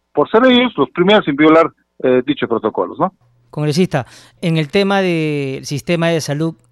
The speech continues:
Speaker 2: ya está todo colapsado, no hay camas uci. En el tema del oxígeno, poco a poco se viene restableciendo este tema. ¿Usted cree que el gobierno se adelantó en lanzar la fase cuatro de la economía peruana?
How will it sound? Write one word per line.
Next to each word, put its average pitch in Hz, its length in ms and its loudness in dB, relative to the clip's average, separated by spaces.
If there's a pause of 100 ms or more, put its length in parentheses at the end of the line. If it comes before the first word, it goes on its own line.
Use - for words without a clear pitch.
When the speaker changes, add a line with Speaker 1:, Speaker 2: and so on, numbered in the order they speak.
Speaker 2:
ya 156 140 -4
está 156 320 -4
todo 160 240 -2
colapsado, 151 680 -4
no 147 100 -6
hay 147 80 -6
camas 131 400 -8
uci. 165 360 -4 (540)
En 139 140 -6
el 131 120 -8
tema 165 200 -2
del 151 140 -2
oxígeno, 165 640 -4
poco 156 220 -4
a 135 100 -2
poco 160 260 -4
se 143 160 -8
viene 151 240 -6
restableciendo 143 1120 -6
este 143 260 -10
tema. 156 400 -4 (800)
¿Usted 190 280 -2
cree 220 240 0
que 202 220 0
el 170 80 -2
gobierno 175 420 0
se 185 120 -4
adelantó 156 680 -2 (180)
en 165 220 -4
lanzar 180 500 0 (180)
la 156 120 -2
fase 185 280 0
cuatro 175 840 2
de 143 100 -2
la 139 60 0
economía 143 420 -2
peruana? 151 440 -2